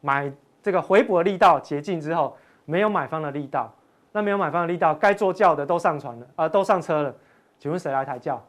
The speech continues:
好，谁来抬轿？好，对不对？没有买方的力道持续，所以其实一有风吹草动，震荡就会很激烈。但是我还是要提醒大家，我说的震荡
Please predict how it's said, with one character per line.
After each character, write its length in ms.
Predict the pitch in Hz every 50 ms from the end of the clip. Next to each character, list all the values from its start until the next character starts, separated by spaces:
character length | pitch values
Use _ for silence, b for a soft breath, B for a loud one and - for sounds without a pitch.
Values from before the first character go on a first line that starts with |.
| _ _
好， 100 | 143 131
谁 160 | 120 - 156
来 120 | 156 156
抬 100 | 156 147
轿？ 220 | 131 - 151 131 113
好， 160 | 113 123 123
对 100 | 127 151
不 80 | 151 143
对？ 100 | 135 b b b b b b -
没 120 | 165 190
有 120 | 220 226
买 160 | 220 190 151 139
方 140 | 180 185
的 100 | 185 165
力 140 | 165 180 165
道 200 | 147 185 160 131 -
持 220 | - - - 131 127
续， 200 | - - 151 127
所 200 | 120 - 190 190
以 120 | 160 - B B B B B
其 140 | - 165
实 100 | 156 170
一 140 | 214 247 240
有 120 | 214 165 139
风 160 | - 185 185
吹 160 | 175 190 190 185
草 160 | 165 131 127
动， 180 | 151 160 147 143
震 220 | - 208 180 160
荡 120 | 175 165
就 120 | 151 160 160
会 60 | 151
很 100 | 151 123
激 240 | 113 - - 131 131
烈。 160 | 127 135 123 113 b b b b b b b b b b _
但 140 | - 220 208
是 60 | 220
我 60 | 180 151
还 40 |
是 80 | 151 185
要 80 | 190 190
提 100 | 180 165
醒 80 | 147 139
大 100 | 147 139
家， 160 | 135 131 131
我 160 | 160 165 165
说 180 | 156 - 233 208
的 80 | 196
震 220 | 185 - 202 165 165
荡 180 | 180 160 127